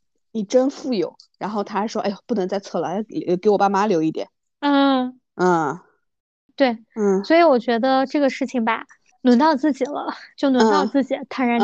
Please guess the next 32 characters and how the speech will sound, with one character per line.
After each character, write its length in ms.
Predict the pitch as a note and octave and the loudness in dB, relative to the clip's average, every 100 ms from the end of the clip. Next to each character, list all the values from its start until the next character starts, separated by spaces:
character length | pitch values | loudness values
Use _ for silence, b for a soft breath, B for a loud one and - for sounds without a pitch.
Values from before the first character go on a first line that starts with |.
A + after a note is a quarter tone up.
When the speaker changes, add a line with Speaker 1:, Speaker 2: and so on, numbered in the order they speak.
| G3 | 4
Speaker 2:
接 120 | D4 | 2
受， 260 | - D#4+ B3 | 2 0 0
Speaker 1:
嗯。 40 | b b - | b b 0
Speaker 2:
不 80 | |
要 120 | C4+ D#4 | 4 4
太 320 | F4+ F4 C#4+ | 2 2 2
过 240 | C#4+ C#4+ | 4 4
恐 240 | - C4+ C4 | 4 -2 -2
慌。 460 | - B3 A#3 A#3 - b - | 2 4 4 2 -4 b -4
Speaker 1:
对。 220 | G3+ E3 | -2 4
对， 60 | |
Speaker 2:
因 60 | F4 | 6
为 140 | F#4 | 6
Speaker 1:
不 40 | F4+ | 4
需 60 | |
要。 180 | E4 D4 - _ _ - | 0 -4 -6 _ _ -2
Speaker 2:
你， 140 | C#4 C#4+ C#4 | 2 2 2
你 180 | B3 A3+ | 0 0
再 300 | A3+ G#4 E4 | 0 0 0
怎 140 | A#3+ | -4
么 100 | B3+ | -10
慌， 480 | A#3 C4 A#3 A#3+ A#3 B3 | -8 -2 0 0 -4 -6
你 80 | |
再 380 | A3 F4 F4 D4 | -2 0 2 0
做 220 | - D4 | 0 0
好 220 | C4+ A#3+ A#3 | 0 -2 -2
什 140 | A#3+ | -4
么 60 | A#3+ | -2
样 140 | C4 | -2
的 100 | B3+ | -4
准 220 | - B3+ | -4 -8
备， 240 | A#3 A#3+ | -8 -8